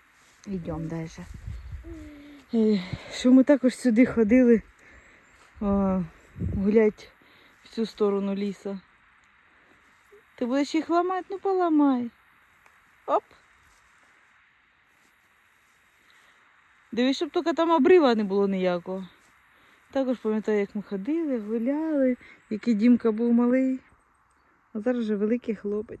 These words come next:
Ну, ти йдеш? Гриболаматель. Гляньте, ось цей будиночок. А, це дорога, тут їздять машини, тому що там чуть дальше. Висипають зерно, висипають яблука.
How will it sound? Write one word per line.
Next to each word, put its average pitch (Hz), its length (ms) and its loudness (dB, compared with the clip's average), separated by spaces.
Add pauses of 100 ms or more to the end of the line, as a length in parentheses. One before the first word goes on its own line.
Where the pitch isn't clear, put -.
Ну, 302 280 -2 (400)
ти 359 120 -2
йдеш? 370 320 -2 (280)
Гриболаматель. 294 800 2 (1300)
Гляньте, 208 320 -4
ось 202 200 -8
цей 233 140 0
будиночок. 196 540 -2 (1800)
А, 196 360 -4
це 233 320 2
дорога, 208 580 0
тут 208 200 -8 (200)
їздять 240 400 4
машини, 220 640 4 (600)
тому 233 180 4
що 226 160 -4
там 233 240 2
чуть 214 280 -6
дальше. 190 540 0 (520)
Висипають 214 800 0
зерно, 208 760 0
висипають 196 920 -2
яблука. 214 720 0